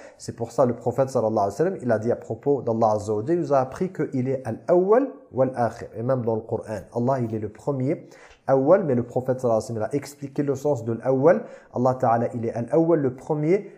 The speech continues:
Laysa qablaka shay. Il n'y a rien, il n'y a personne avant Allah Ta'ala.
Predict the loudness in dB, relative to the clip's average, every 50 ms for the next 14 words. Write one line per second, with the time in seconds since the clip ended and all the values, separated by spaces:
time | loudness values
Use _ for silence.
0 | -12 -6 -2 2 4 4 4 4 2 0 0 0 0 0 0 -2 -2 0 0 -2
1 | -2 0 -2 -2 -2 -2 -6 -12 -20 -16 -2 2 4 4 4 2 -2 0 2 2
2 | 2 2 2 2 4 4 4 2 0 -4 -14 -20 -20 _ _ _ _ -4 -4 -4
3 | -2 -2 -2 -2 -2 0 2 4 4 4 2 0 -6 -12 -18 _ _ _ _ -2
4 | -2 0 0 0 0 2 2 2 2 2 2 0 -2 -2 -2 -2 -4 -6 -8 -14